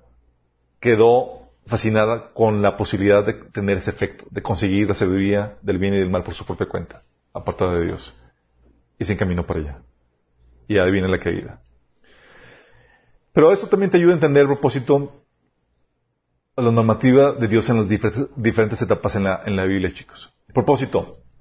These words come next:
Propósito de la era de la ley, chicos. ¿Cuál era? La era de la ley me refiero a la normativa, la etapa desde la, desde el, desde que Moisés dio la ley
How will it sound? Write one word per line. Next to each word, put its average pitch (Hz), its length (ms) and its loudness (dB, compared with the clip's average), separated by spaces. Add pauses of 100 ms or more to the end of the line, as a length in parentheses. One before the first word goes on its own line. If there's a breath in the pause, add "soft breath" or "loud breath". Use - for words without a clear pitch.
Propósito 143 520 0
de 131 140 4
la 113 160 4
era 123 500 0
de 113 180 2
la 107 140 4
ley, 107 280 2
chicos. - 560 -14 (600)
¿Cuál 131 180 2
era? 95 180 0 (1500)
La 123 180 4
era 196 180 0
de 202 100 2
la 147 100 6
ley 127 160 2
me 131 140 0
refiero 123 420 4
a 127 320 -2 (760 soft breath)
la 117 140 2
normativa, 117 960 2 (440)
la 113 140 2
etapa 131 340 0
desde 107 440 4
la, 98 480 0 (120)
desde 107 300 4
el, 107 540 -2
desde 104 360 2
que - 80 -2
Moisés 113 360 2
dio 123 140 4
la 123 100 4
ley 135 420 -2